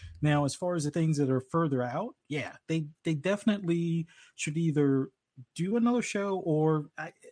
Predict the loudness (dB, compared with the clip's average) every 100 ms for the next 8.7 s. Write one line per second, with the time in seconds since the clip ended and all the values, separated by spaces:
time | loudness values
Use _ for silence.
0 | -6 -6 -2 -4 -2 -2 -2 -4 -2 0
1 | 0 0 0 0 0 0 -2 -2 0 0
2 | 0 0 0 0 -2 0 0 0 0 0
3 | 0 0 0 0 -4 _ _ _ -2 0
4 | 4 6 6 4 2 0 -2 -6 -8 -8
5 | -8 -6 -8 -10 _ _ _ _ _ 0
6 | 4 6 6 2 2 -4 -8 -10 -6 -6
7 | -2 -2 -2 -4 -2 -4 -8 -12 -14 _
8 | _ -20 _ _ _ 0 0